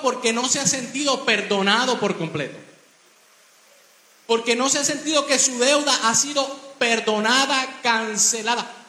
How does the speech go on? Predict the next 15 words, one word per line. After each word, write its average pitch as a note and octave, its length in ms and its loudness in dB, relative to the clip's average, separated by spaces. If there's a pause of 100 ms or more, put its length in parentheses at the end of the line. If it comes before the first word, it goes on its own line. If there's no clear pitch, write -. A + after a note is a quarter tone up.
Aquí G#3+ 220 0
hay F4 120 4
gente B3 480 -4 (3000)
que C4+ 100 2
posiblemente C4 1120 -2 (720)
ha A#3+ 180 0
cometido C#4+ 640 -2
errores B3 640 2
o C4 80 2
ha C4 120 0
tomado, C4 560 0
ha G#3+ 120 0
tomado B3+ 420 2
malas A#3+ 520 4
decisiones C4 1120 0